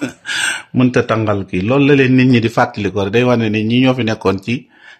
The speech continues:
jamonoy politique, ndax Touba li ñu leen fi def ci victoire yi at yi yëpp moom jàpp naa ne, da Yàlla waroon ngeen a changer beneen système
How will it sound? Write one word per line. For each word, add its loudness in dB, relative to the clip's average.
jamonoy 4
politique, 0
ndax -2
Touba 4
li 2
ñu 4
leen 2
fi -4
def -4
ci -6
victoire 0
yi -2
at -4
yi -4
yëpp 0
moom 0
jàpp 0
naa 0
ne, -10
da -2
Yàlla 2
waroon 4
ngeen 0
a 0
changer 0
beneen 2
système -2